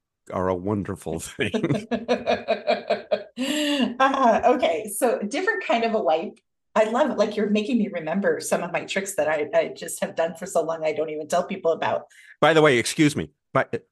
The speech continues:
Speaker 1: even on the airlines, right? You wanna see
Speaker 2: Oh,
Speaker 1: something
Speaker 2: yes.
Speaker 1: disgusting, those toilets are
Speaker 2: Oh,
Speaker 1: disgusting.
Speaker 2: I know, I know. So I am genetically predisposed to be more liked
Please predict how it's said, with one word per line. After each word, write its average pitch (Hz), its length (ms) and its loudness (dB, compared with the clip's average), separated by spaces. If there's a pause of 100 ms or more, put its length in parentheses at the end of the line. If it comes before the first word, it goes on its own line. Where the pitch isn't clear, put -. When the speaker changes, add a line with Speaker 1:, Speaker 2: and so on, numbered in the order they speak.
(120)
Speaker 1:
even 139 260 4
on 120 120 4
the 95 140 2
airlines, 90 640 2
right? 98 260 0
You 110 100 0
wanna 120 220 0
see - 80 0
Speaker 2:
Oh, 120 60 2
Speaker 1:
something 107 360 2
Speaker 2:
yes. 101 60 2
Speaker 1:
disgusting, 101 640 0
those 87 240 -2
toilets 113 600 -2 (280)
are 104 80 0
Speaker 2:
Oh, - 20 2
Speaker 1:
disgusting. 98 680 -4
Speaker 2:
I 175 160 -8
know, 151 560 -10
I 156 120 -12
know. 147 440 -10 (960)
So 170 600 6 (680)
I 190 400 6
am 160 560 0 (680)
genetically 175 720 2
predisposed 151 800 0
to - 100 0
be 151 180 2
more 156 360 2
liked 143 500 0